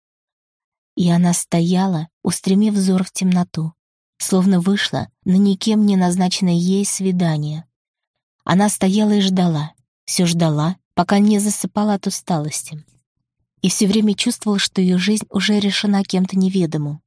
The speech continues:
помимо ее воли. Целую неделю Анжелика темными ночами плакала на балконе. Она выходила сюда и терпеливо дожидалась. Что-то окутывало ее.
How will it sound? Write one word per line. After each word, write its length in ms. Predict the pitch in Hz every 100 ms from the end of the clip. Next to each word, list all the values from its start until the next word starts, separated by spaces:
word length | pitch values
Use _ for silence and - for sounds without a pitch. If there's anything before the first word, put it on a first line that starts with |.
| _ -
помимо 420 | 196 214 202 190
ее 240 | 165 165
воли. 400 | 165 151 139 139 _ _ _ _ _ _ _ _ _ _ _ _ _ _ _ _ -
Целую 300 | 214 208 196
неделю 460 | 190 180 185 208 170
Анжелика 500 | 160 - 196 - 190
темными 400 | 208 202 196 190
ночами 400 | 185 - 180 170
плакала 480 | 185 185 185 170
на 140 | 165 160
балконе. 560 | 156 160 - 147 151 - _ _ -
Она 180 | 165
выходила 460 | 175 180 190 202 202
сюда 300 | - 185 196
и 60 | 202
терпеливо 520 | 196 185 180 190 190
дожидалась. 760 | 175 170 160 156 147 143 - - _ _ _
Что-то 340 | - - 202 185
окутывало 540 | - 196 208 190 175
ее. 380 | 170 170 165